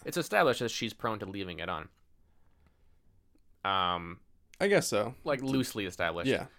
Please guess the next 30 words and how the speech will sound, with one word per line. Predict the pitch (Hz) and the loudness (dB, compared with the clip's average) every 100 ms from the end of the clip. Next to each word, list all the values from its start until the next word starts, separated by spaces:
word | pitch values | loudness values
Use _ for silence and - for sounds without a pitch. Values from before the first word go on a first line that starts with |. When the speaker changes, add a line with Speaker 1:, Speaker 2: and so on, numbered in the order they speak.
| - | -10
Speaker 1:
And | - 160 | 2 4
then | |
Speaker 2:
Bad. | 135 101 | 6 4
Speaker 1:
we, | 131 | 2
we | 127 | -2
see | - 143 | 4 4
it | |
again | 123 113 | 6 4
later, | 107 107 104 95 | 4 4 4 2
and, | - 98 92 92 | 2 -2 -4 0
yeah, | 104 | 2
the | 90 92 | 2 0
killer | 113 95 | -2 -2
comes | 92 95 90 | -2 -4 -2
in, | 90 87 82 | -4 -4 -8
and | 90 | -8
it's | 90 - | -8 -8
just | 95 - | -8 -6
on, | 95 87 82 | -4 -4 -4
and | 90 | -6
it's | 85 | -8
hot. | - 92 82 - - | -4 -2 -2 -4 -4
Speaker 2:
Yeah, | 139 117 | 0 0
it's, | - | 0
like, | 98 - | -4 -2
steaming | - - 120 113 82 65 - - | -2 -4 -6 -8 -8 -10 -14 -8
ferociously. | - 92 98 - - - - - - | -2 -2 -2 -6 -8 -8 -8 -8 -12
Speaker 1:
Yeah, | 104 101 76 - | -8 -4 -4 -6
which | 101 | -12
is, | 67 | -14